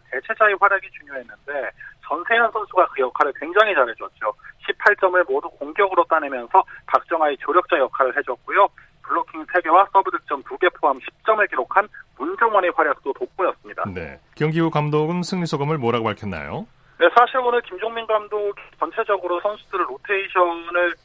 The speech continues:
Speaker 1: 돌리는 데 초점을 맞췄는데, 오늘 그 부분에 대해서 선수들에게 굉장히 칭찬을 많이 했고요.
Speaker 2: 네.
Speaker 1: 앞으로 도약을 또 다짐하기로 했습니다.
Speaker 2: 네. 자, V리그 내일 경기 일정과 관전 포인트 짚어주시죠.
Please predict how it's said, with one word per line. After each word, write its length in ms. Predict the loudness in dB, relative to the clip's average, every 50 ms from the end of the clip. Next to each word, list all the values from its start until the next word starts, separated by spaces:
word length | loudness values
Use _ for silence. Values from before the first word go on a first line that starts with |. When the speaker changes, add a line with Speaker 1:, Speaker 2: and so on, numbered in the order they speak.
| -12 -8
Speaker 1:
돌리는 280 | -4 -2 -2 0 0 0
데 60 | -2 -2
초점을 320 | -2 -2 0 2 4 4
맞췄는데, 560 | 4 4 2 0 -2 -4 -4 0 4 4 4 4 2
오늘 220 | -2 -2 -2 -2 -2
그 120 | -4 -10 -10
부분에 320 | -10 -10 -6 -2 0 0 0
대해서 380 | 2 0 0 0 0 -2 -2 -2 -4
선수들에게 520 | -8 -8 -10 _ -6 -6 -4 -4 -6 -8
굉장히 320 | -12 -10 -8 -8 -8 -8 -10 -14
칭찬을 300 | -14 -12 -8 -6 -6 -4
많이 200 | -4 -4 -4 -4
했고요. 340 | -6 -8 -6 -2 0 2 2 0 -2 -8 -4 2
Speaker 2:
네. 100 | 4 4
Speaker 1:
앞으로 320 | 4 2 0 -6 -6 -6
도약을 420 | -6 -2 0 0 0 2 0 -4 -4 -4
또 60 | -6
다짐하기로 500 | -6 -6 -6 -8 -12 -10 -10 -10 -12 -12
했습니다. 500 | -12 -14 _ -14 -10 -6 -4 -6 -6 -6 _ _ _ _
Speaker 2:
네. 480 | -14 -12 -10 -10 -10 -10 -12 -12 -14 -14 _ -20 -20 -20 -20 -20 -20 -20 -14 -8
자, 80 | -6
V리그 380 | -2 0 0 0 0 0 0 2
내일 200 | 2 2 2 2
경기 220 | 0 0 0 0 0
일정과 320 | -2 -2 -2 0 0 -2
관전 300 | -2 -2 -2 -2 -2 -2
포인트 320 | -2 -2 -4 -2 -4 -8 -10
짚어주시죠. 680 | -10 -10 -12 -10 -10 -10 -12 -10 -8 -8 -8 -8